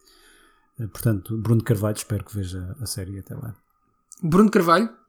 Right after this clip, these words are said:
Speaker 1: Bruno Carvalho, acho que vai ter uma
Speaker 2: Falar
Speaker 1: excelente
Speaker 2: sobre
Speaker 1: opinião
Speaker 2: Devs?
Speaker 1: sobre, sim, acho que sim, acho que é a pessoa ideal que podemos conv-, convidar para isto.
Speaker 2: Ok, eh,
Speaker 1: É uma
Speaker 2: fica
Speaker 1: série
Speaker 2: assim
Speaker 1: bastante um
Speaker 2: combinado.
Speaker 1: bocadinho mais intelectual e cerebral, portanto eu quero saber o que é que, o que é que Bruno Carvalho pensa sobre isso.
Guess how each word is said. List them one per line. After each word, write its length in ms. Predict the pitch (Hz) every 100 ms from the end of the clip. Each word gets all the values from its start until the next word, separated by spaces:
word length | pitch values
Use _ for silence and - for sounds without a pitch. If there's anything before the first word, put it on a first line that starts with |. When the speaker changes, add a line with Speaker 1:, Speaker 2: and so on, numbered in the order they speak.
| _
Speaker 1:
Bruno 180 | 107 101
Carvalho, 320 | 98 87 87 90
acho 120 | -
que 60 |
vai 80 | 107
ter 100 | 95
uma 60 | 95
Speaker 2:
Falar 200 | 160 175
Speaker 1:
excelente 100 | 165
Speaker 2:
sobre 160 | 170 160
Speaker 1:
opinião 200 | 160 180
Speaker 2:
Devs? 120 | 202 - -
Speaker 1:
sobre, 80 | - - -
sim, 200 | 107 98
acho 100 | 98
que 40 | -
sim, 180 | 107
acho 160 | 104 101
que 80 | 117
é 20 |
a 40 |
pessoa 200 | 107 120
ideal 380 | 110 101 107 - _ -
que 80 | -
podemos 260 | - 101 -
conv-, 320 | 101 104 117
convidar 320 | - 104 107 104
para 140 | 120
isto. 160 | 110 - _ _ -
Speaker 2:
Ok, 260 | 233 180 202 - -
eh, 320 | 151 147 147
Speaker 1:
É 60 | 185
uma 140 | 196
Speaker 2:
fica 100 | 151
Speaker 1:
série 0 |
Speaker 2:
assim 80 | 156
Speaker 1:
bastante 0 |
um 0 |
Speaker 2:
combinado. 300 | 127 147 135
Speaker 1:
bocadinho 200 | 131 139
mais 140 | 127 120
intelectual 500 | 120 117 - 104 107
e 60 |
cerebral, 400 | 95 117 90 90
portanto 300 | 92 - 98
eu 40 | 101
quero 160 | -
saber 260 | - 101 101
o 20 |
que 100 | -
é 40 |
que, 40 | 95 _
o 440 | _ _ _ _
que 80 | -
é 20 |
que 160 | 101 117
Bruno 240 | 104 110
Carvalho 300 | - 98 98 92
pensa 200 | 98 -
sobre 220 | -
isso. 100 | -